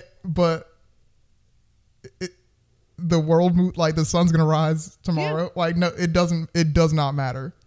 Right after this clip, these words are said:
Speaker 2: Like, I noticed, 'cause I, I, I al-, I also think I had that realization late. And I noticed that after that, um, 'cause, man, I, I, I used to be, a, a,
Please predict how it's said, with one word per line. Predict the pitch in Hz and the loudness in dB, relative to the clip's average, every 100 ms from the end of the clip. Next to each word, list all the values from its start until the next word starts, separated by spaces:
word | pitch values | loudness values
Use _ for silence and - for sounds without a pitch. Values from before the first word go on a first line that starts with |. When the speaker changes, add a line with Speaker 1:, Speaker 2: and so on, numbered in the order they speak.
| _ | _
Speaker 2:
Like, | 165 147 123 - _ _ _ _ _ _ - _ | -8 -6 -8 -16 _ _ _ _ _ _ -20 _
I | 151 | 0
noticed, | 175 185 180 160 - - - _ _ _ _ _ _ _ - | 2 0 -2 -4 -8 -16 -20 _ _ _ _ _ _ _ -4
'cause | 160 | -2
I, | 151 175 | 0 -2
I, | 165 170 | 0 -2
I | 120 | 0
al-, | 135 151 - | 0 0 -2
I | 131 | -2
also | 139 - | -2 -4
think | 110 101 | -6 -4
I | |
had | 101 95 | -4 -4
that | 80 | -6
realization | 95 - - - - 52 | -8 -10 -12 -12 -14 -16
late. | - - - _ _ _ _ _ _ | -18 -18 -20 _ _ _ _ _ _
And | 117 113 | -4 -2
I | 123 | 0
noticed | 131 139 139 | 0 -2 -4
that | 107 | -2
after | 110 120 120 | -2 -2 -2
that, | 110 104 101 - - _ _ _ 107 | 0 0 -2 -8 -20 _ _ _ -6
um, | 107 95 58 65 110 - _ _ _ _ _ _ _ | -4 -4 -6 -10 -12 -12 _ _ _ _ _ _ _
'cause, | - - | -12 -10
man, | 233 | -8
I, | 214 - | -8 -6
I, | 202 165 | -6 -4
I | |
used | 277 - | -6 -6
to | 101 | -6
be, | 101 | -6
a, | |
a, | 87 82 107 98 | -6 -10 -10 -10